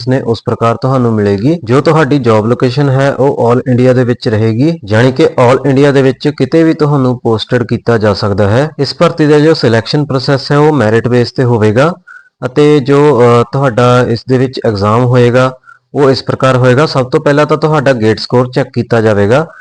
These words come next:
ਅਗਰ ਤੁਹਾਡਾ ਗੇਟ ਸਕੋਰ ਵਧੀਆ ਹੈ ਅਤੇ, ਅ, ਦੋ ਹਜ਼ਾਰ ਤੇਈ, ਚੌਵੀ ਜਾਂ ਪੱਚੀ ਦਾ, ਤਾਂ ਉਸ ਦੇ ਲਈ, ਉਸ ਤੋਂ ਬਾਅਦ ਹੀ ਤੁਹਾਨੂੰ ਸਕਿੱਲ ਟੈਸਟ ਜਾਂ ਇੰਟਰਵਿਊ ਦੇ ਲਈ ਬੁਲਾਇਆ ਜਾਵੇਗਾ।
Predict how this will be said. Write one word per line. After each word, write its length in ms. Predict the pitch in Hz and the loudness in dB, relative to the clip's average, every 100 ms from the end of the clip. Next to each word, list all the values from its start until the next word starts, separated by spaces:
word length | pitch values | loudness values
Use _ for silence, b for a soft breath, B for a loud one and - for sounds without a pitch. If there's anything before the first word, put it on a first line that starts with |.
| B B 120 | B B 0
ਅਗਰ 140 | 127 | 0
ਤੁਹਾਡਾ 380 | 127 143 135 123 | 0 -2 0 0
ਗੇਟ 240 | 104 104 | 0 -2
ਸਕੋਰ 300 | - - 123 | -2 -2 -2
ਵਧੀਆ 360 | 110 101 127 135 | 0 0 2 2
ਹੈ 260 | 123 113 101 _ _ _ _ 117 | 2 0 -4 _ _ _ _ -12
ਅਤੇ, 420 | - 127 127 120 120 113 110 110 | -2 2 2 2 2 2 2 2
ਅ, 40 | |
ਦੋ 200 | 101 107 | 0 -2
ਹਜ਼ਾਰ 240 | 110 127 123 | 0 0 0
ਤੇਈ, 320 | - 110 113 | 0 0 0
ਚੌਵੀ 420 | - 117 107 113 | 0 0 2 0
ਜਾਂ 100 | 113 | 0
ਪੱਚੀ 340 | 113 107 120 113 | -2 -6 -2 0
ਦਾ, 220 | 110 104 B B B B - | 0 -2 B B B B -10
ਤਾਂ 260 | 127 127 135 | -4 0 0
ਉਸ 240 | 127 110 | 0 -2
ਦੇ 160 | 110 139 | 0 2
ਲਈ, 220 | 135 120 | 2 2
ਉਸ 240 | 127 123 - | 2 0 0
ਤੋਂ 140 | 139 | 0
ਬਾਅਦ 260 | 113 120 127 | 2 2 2
ਹੀ 120 | 151 | 0
ਤੁਹਾਨੂੰ 400 | 151 147 131 135 | 0 0 0 -2
ਸਕਿੱਲ 320 | - 135 131 | -2 -2 0
ਟੈਸਟ 360 | 131 127 - 131 | 0 -2 -2 -2
ਜਾਂ 200 | 127 135 | -2 0
ਇੰਟਰਵਿਊ 480 | 120 104 117 120 | -2 -2 -2 0
ਦੇ 140 | 123 123 | 0 2
ਲਈ 100 | 127 | 2
ਬੁਲਾਇਆ 300 | 117 110 107 | 0 0 2
ਜਾਵੇਗਾ। 460 | 110 104 107 156 | 0 0 0 0